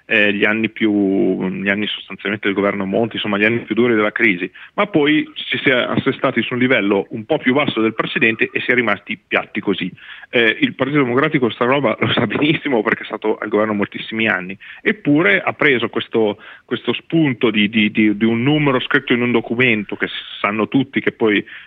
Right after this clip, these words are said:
verrà modificato eccetera eccetera, per fare una battaglia secondo me particolarmente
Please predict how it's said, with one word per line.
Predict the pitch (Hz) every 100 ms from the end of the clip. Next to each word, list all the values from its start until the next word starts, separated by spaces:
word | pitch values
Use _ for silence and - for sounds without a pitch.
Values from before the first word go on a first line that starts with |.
| _
verrà | 98 98 113
modificato | 113 107 113 117 -
eccetera | - 131 233
eccetera, | - 127 135 139
per | - 113 120 - 135 - _
fare | 143
una | 127 113
battaglia | 160 - 117 113 113 - -
secondo | - - 135
me | 120
particolarmente | 120 110 117 113 113 107 107 110 104 98